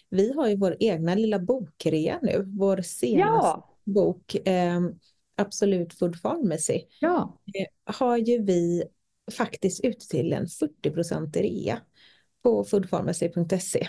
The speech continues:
Speaker 2: Har du
Speaker 1: Om
Speaker 2: hört om en så
Speaker 1: man
Speaker 2: bra rea? Fyrtio procent.
Speaker 1: Mm. Och, eh,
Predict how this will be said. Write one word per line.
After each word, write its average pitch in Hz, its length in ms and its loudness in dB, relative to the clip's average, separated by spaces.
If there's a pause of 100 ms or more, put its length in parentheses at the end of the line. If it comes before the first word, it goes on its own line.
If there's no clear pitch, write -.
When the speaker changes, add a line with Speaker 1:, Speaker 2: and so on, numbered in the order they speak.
Speaker 2:
Har - 120 4
du 196 60 6
Speaker 1:
Om 311 140 2
Speaker 2:
hört - 340 0
om 240 160 6
en 226 120 4
så 254 120 2
Speaker 1:
man 185 100 4
Speaker 2:
bra 151 200 4
rea? 175 380 2 (600)
Fyrtio 190 480 2
procent. - 560 -2 (760)
Speaker 1:
Mm. 311 340 4 (600)
Och, 285 280 4
eh, - 1040 -8